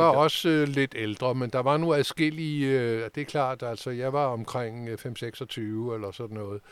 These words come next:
Speaker 2: øh, da, da jeg kom ind. Så jeg var ældre end en del, men, men der var nu også en hel del på min alder. Folk havde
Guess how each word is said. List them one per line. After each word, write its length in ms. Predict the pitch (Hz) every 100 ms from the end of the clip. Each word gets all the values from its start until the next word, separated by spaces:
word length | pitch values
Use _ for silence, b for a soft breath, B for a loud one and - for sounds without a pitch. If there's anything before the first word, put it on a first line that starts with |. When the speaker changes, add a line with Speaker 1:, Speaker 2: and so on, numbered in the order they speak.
| B B B -
Speaker 2:
øh, 340 | 117 101 101 -
da, 120 | 110
da 180 | - 113
jeg 140 | 101
kom 180 | - 113
ind. 140 | 104 -
Så 140 | -
jeg 160 | 120 120
var 120 | 143
ældre 540 | 135 131 143 147 123
end 120 | 117 110
en 80 | 107
del, 280 | 143 156 135
men, 240 | 135 117
men 120 | 131
der 100 | 120
var 120 | 123 120
nu 160 | 117
også 280 | 110 131 165
en 160 | 135 107
hel 220 | 123 -
del 140 | 117
på 160 | 110 123
min 240 | 117 117
alder. 300 | 110 104 104
Folk 320 | - 143 143 -
havde 280 | 139 123